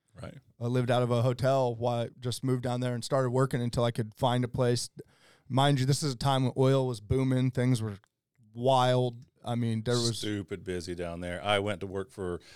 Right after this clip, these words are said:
Speaker 1: the same company at a different branch, and, uh, oh, it was, it was just
Speaker 2: What was
Speaker 1: sick.
Speaker 2: the Marriott? Four hundred fifty dollars a night there,
Speaker 1: Oh,
Speaker 2: or something like that
Speaker 1: something
Speaker 2: is what
Speaker 1: crazy.
Speaker 2: it costed at the time. It was insane.
Speaker 1: I
Speaker 2: Like
Speaker 1: mean, you know, we made a killing down there, though. I mean, a typical week was, like, eighty to a hundred hours, just absolutely killing yourself.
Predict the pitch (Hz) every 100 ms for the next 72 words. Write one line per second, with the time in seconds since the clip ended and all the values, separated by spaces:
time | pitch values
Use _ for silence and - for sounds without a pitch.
0 | - 101 - 101 92 110 98 87 85 85
1 | 98 - 85 85 104 104 87 - 90 82
2 | 85 87 80 76 - _ _ _ _ _
3 | _ _ 104 98 80 85 - - - 101
4 | - - - 143 170 170 139 131 143 135
5 | 113 - 147 139 143 120 - 135 139 131
6 | 131 113 110 110 120 139 131 127 107 -
7 | 101 85 123 - 127 131 127 123 - 127
8 | 123 117 127 95 90 82 120 120 - 127
9 | 117 123 123 123 113 139 123 107 - 110
10 | 107 101 98 - 117 107 101 98 135 117
11 | 113 127 131 92 151 147 92 80 76 76
12 | 76 78 82 101 104 90 - 117 - 98
13 | 98 117 - 95 90 90 - 104 95 90
14 | 87 98 87 95 92 64 - - - 101
15 | 95 - 101 - - - 110 82 76 -
16 | -